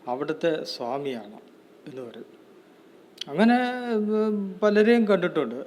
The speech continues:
ഈ ആൾദൈവ, ആൾദൈവ വിശ്വാസം പണ്ട് മുതലേ ഉണ്ട്. അതിന് ഒരു പ്രധാന കാരണം ആത്മീയമായ അറിവ് ഹിന്ദുക്കൾക്കില്ല. അതിനെക്കുറിച്ച്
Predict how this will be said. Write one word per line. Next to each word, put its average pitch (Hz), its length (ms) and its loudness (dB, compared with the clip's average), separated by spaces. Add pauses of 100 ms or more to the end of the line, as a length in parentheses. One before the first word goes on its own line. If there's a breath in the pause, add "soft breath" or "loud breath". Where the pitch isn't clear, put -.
(140)
ഈ 165 240 -6
ആൾദൈവ, 160 540 -2 (360 loud breath)
ആൾദൈവ 214 720 4
വിശ്വാസം 170 680 -4 (100)
പണ്ട് 143 220 -2
മുതലേ 120 320 -4
ഉണ്ട്. 101 260 -16 (220)
അതിന് 160 300 -4 (420 loud breath)
ഒരു 147 80 -4
പ്രധാന 165 520 2
കാരണം 135 580 -2 (680 soft breath)
ആത്മീയമായ 170 1120 2
അറിവ് 143 500 2 (680)
ഹിന്ദുക്കൾക്കില്ല. 127 840 -2 (120)
അതിനെക്കുറിച്ച് 131 760 -4